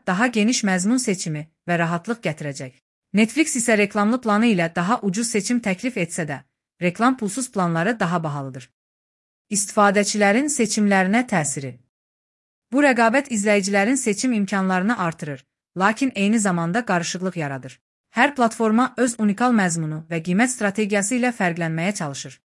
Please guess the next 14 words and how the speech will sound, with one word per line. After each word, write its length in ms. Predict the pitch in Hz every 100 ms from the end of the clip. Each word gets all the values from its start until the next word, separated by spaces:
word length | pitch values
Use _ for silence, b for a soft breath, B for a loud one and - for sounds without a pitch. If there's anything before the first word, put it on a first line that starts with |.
| _
İstifadəçilər 680 | 202 - 226 214 214 233 277 285
isə 220 | - 180
həm 160 | 214 240
büdcələrinə, 640 | 190 180 160 151 170 233 -
həm 160 | 226
də 100 | 240 196
zövqlərinə 460 | 202 190 190 190 233 190
uyğun 300 | 180 247 240
ən 160 | 220
yaxşı 300 | 208 175 - 190
variantı 400 | 175 170 175 240
tapmaq 380 | 190 220 247 -
üçün 160 | 254
seçimlərini 560 | 233 185 185 175 170